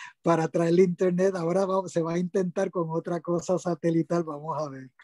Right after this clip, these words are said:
Pero anyway, ya básicamente habíamos concluido con la presentación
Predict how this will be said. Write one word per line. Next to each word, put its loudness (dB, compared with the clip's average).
Pero 8
anyway, 4
ya -4
básicamente -2
habíamos -2
concluido 4
con 2
la -2
presentación 0